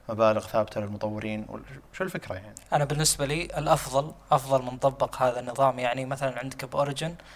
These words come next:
Speaker 2: إن أنت تقدر تشترك وتحصل على هذه الألعاب، أو تقدر تشتري اللعبة. أنا بالخيار.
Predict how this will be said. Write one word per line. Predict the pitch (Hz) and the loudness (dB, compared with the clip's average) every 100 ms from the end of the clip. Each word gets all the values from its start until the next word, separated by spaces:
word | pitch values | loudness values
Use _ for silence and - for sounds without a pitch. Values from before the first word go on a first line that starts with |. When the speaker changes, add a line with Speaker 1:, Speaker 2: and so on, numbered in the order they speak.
| - - | -16 -6
Speaker 2:
إن | 143 | 0
أنت | 170 175 160 | 0 -2 -6
تقدر | 156 | -4
تشترك | - 151 - 139 156 - - - - - | -2 -2 -2 -4 -8 -10 -20 -20 -20 -10
وتحصل | 135 - - - - 123 | -10 -8 -6 -4 -2 0
على | 120 | 0
هذه | 123 135 131 | 0 0 -2
الألعاب، | 135 123 123 156 - - - - | -8 2 2 2 -4 -20 -20 2
أو | - 220 | 4 4
تقدر | 202 196 208 | 2 0 0
تشتري | 202 214 240 | 0 -6 -4
اللعبة. | 233 226 147 131 - - - | 0 2 2 2 -10 -8 0
أنا | 196 | 0
بالخيار. | 202 - 196 180 - | 0 -2 0 2 0